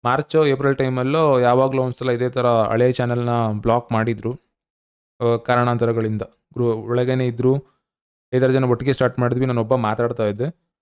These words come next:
ಮಿಕ್ಕಿದೆಲ್ಲ ಎಡಿಟಿಂಗ್, ಎಡಿಟಿಂಗ್ ಮಾಡ್ತಿರು. ಏನೋ ಒಂದು ಕ್ಲಾಶಸ್ ಆಯ್ತು, ಏನೋ ಒಂದು ಆಯ್ತು, ಎಲ್ಲರೂ ಸೆಲ್ಫಿಶ್ ಆದ್ರು, ಕನ್ಸಲ್ಟೇಷನ್ ಕಡೆ ಡೈವರ್ಟ್ ಆದ್ರು, ಸ್ಕಿಪ್ ಆಗಿತ್ತು. ಅದಾಗಿ ನಾ ಡಿಸ್ಕನೆಕ್ಟ್ ಆಗಿ ಯಾರಿಗೋ ಒಬ್ರಿಗೆ ಪ್ರಾಮಿಸ್ ಮಾಡಿ ಸ್ಟಾರ್ಟ್ ಮಾಡಿದ್ದು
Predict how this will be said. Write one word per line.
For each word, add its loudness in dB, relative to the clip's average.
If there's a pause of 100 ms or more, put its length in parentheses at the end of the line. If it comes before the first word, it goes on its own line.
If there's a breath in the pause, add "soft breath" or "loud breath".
(280)
ಮಿಕ್ಕಿದೆಲ್ಲ 0
ಎಡಿಟಿಂಗ್, 0
ಎಡಿಟಿಂಗ್ -2
ಮಾಡ್ತಿರು. -4 (120)
ಏನೋ 0
ಒಂದು -2
ಕ್ಲಾಶಸ್ -2
ಆಯ್ತು, 0
ಏನೋ 2
ಒಂದು 0
ಆಯ್ತು, 0 (600)
ಎಲ್ಲರೂ 0
ಸೆಲ್ಫಿಶ್ -4
ಆದ್ರು, 0
ಕನ್ಸಲ್ಟೇಷನ್ 0
ಕಡೆ 2
ಡೈವರ್ಟ್ 4
ಆದ್ರು, 0
ಸ್ಕಿಪ್ -4
ಆಗಿತ್ತು. -6 (920)
ಅದಾಗಿ 0
ನಾ 2
ಡಿಸ್ಕನೆಕ್ಟ್ 0
ಆಗಿ 0
ಯಾರಿಗೋ 0
ಒಬ್ರಿಗೆ -2
ಪ್ರಾಮಿಸ್ -2
ಮಾಡಿ -2
ಸ್ಟಾರ್ಟ್ 0
ಮಾಡಿದ್ದು -4